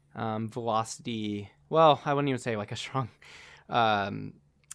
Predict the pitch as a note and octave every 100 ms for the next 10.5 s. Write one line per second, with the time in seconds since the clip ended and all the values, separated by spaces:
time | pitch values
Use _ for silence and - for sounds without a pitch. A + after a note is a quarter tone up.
0 | - D#3+ D3 D3+ C3 A#2 D#3 A3+ - D#3+
1 | A#2+ A2+ C3 E3 F#3 E3 C#3+ B2 A#2 A2
2 | A#2 A2+ A2 B2 A#2 G#2+ - A#2 A2 G#2+
3 | A2+ A2 G#2 G#2+ B2+ D#3 F3 - C#3+ D3
4 | C#3 D3+ D3+ C#3+ - - - _ _ _
5 | C3+ C3 B2 B2 A2+ - B2+ B2 A#2+ -
6 | - B2 A#2 A2+ G#2+ G#2 G#2 _ _ -
7 | _ _ G#2+ G#2 G#2 G2+ G2+ G#2 - A#2
8 | G#2+ - A2+ - C#3+ - B2 G#2+ B2+ B2+
9 | - E3+ F3+ E3+ - - _ - C#3 B2
10 | B2 A#2+ A#2 A2+